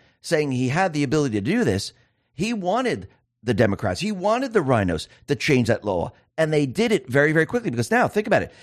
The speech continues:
If the country is cyber attacked and they're saying that we can't use the election infrastructure, and we know that cisa has a backup because it was created by Trump and the Patriots.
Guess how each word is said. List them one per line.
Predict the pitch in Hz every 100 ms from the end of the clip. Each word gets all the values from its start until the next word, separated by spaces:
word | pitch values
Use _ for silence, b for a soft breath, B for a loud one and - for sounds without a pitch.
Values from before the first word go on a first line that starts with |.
| B
If | 160
the | -
country | - 254 269 190
is | 123
cyber | - 269 269 104
attacked | - 78 - - - _ _ _ _ _ _ _ -
and | 160 160 151
they're | 156
saying | 202 190
that | 185 139
we | 135
can't | 190 165
use | 175 151
the | 147
election | 127 226 175
infrastructure, | 143 107 - 90 - 107 170 b b b b -
and | 139 131 -
we | 127
know | 165
that | 151 117
cisa | - 214 143
has | 143 120
a | 101
backup | 151 208 127 143 - _ _ _
because | 113 110 95 -
it | 110 104
was | 101 95
created | - 104 151 175 90
by | 85 82
Trump | - 98 123
and | 110
the | 82
Patriots. | 87 82 92 117